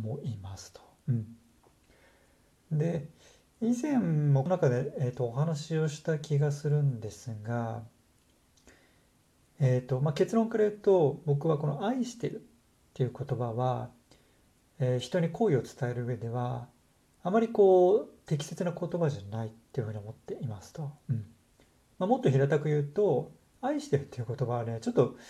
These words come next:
あまりにもこう安っぽいというか、うーん、なんだろうな、こう、浮ついてる、うん、地に足がついてない言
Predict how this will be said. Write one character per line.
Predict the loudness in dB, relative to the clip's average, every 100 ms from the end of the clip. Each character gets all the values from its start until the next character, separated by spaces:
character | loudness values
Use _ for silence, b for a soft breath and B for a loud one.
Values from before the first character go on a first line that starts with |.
| B B B B B B B _
あ | 2
ま | 2
り | 2
に | 0
も |
こ | -2
う | -4
安 | -4 -6 -6 -6
っ | -8 -20 _ -6
ぽ | -4
い | -4 -8 -20 _ _ _
と | -2
い | -2
う | -4
か、 | -8 -2 0 0 -2 -6 _ b b b b b _
う |
ー | 2 4 2 0
ん、 | 0
な |
ん | 0
だ | 0
ろ |
う |
な、 | -4 -4
こ | -6 -2
う、 | 0 2
浮 | 0
つ | -2 -4
い | -2
て | 2
る、 | 2 2
う | -2
ん、 | -2
地 | -6
に | 2 4
足 | 4 2
が | 0
つ | 2 0
い | 2
て | 0
な | 0
い |
言 | -4